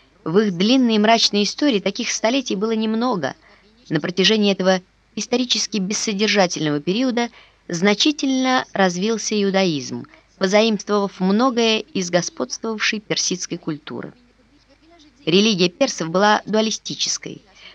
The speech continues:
то есть она рисовала мир, в котором был главный представитель добра и главный представитель зла,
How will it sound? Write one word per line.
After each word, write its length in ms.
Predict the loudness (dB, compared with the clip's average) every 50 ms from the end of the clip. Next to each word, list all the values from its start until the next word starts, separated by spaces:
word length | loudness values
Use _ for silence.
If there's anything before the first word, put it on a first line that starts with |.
| _ 0
то 60 | 0
есть 160 | 0 2 2
она 160 | 2 4 4
рисовала 420 | 2 2 2 2 4 4 4 2 2
мир, 240 | 2 4 2 2 0
в 100 | -2 -2
котором 420 | -2 0 0 0 -2 -2 -2 0
был 180 | 0 0 0 0
главный 640 | 0 2 4 4 4 4 2 2 0 0 -2 -4 _
представитель 640 | -6 -6 -6 -2 0 0 0 0 -2 -4 -4 0 2
добра 380 | 2 2 2 4 2 2 2 0 _ -10
и 60 | -6
главный 460 | 0 2 2 4 2 2 0 -4 -4
представитель 760 | -6 -8 -10 -8 -6 -6 -2 -2 -2 -4 -2 -6 -6 -6 -8 _ _ _ -10
зла, 420 | -8 -6 -4 -2 -2 -2 -2 -4